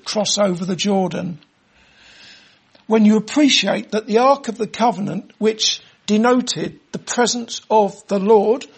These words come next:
of the Covenant, who had cut off the waters and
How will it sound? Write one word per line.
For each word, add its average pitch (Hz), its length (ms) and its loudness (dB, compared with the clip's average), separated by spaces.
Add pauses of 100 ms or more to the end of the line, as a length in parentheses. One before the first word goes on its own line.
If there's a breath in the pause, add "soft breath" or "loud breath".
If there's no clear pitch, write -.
(500 soft breath)
of 185 160 -2
the 190 80 -2
Covenant, 214 800 -4
who 208 140 2
had - 160 -6
cut - 320 0
off 320 240 -2
the 202 80 -6
waters 202 680 -2 (380 loud breath)
and 214 360 -2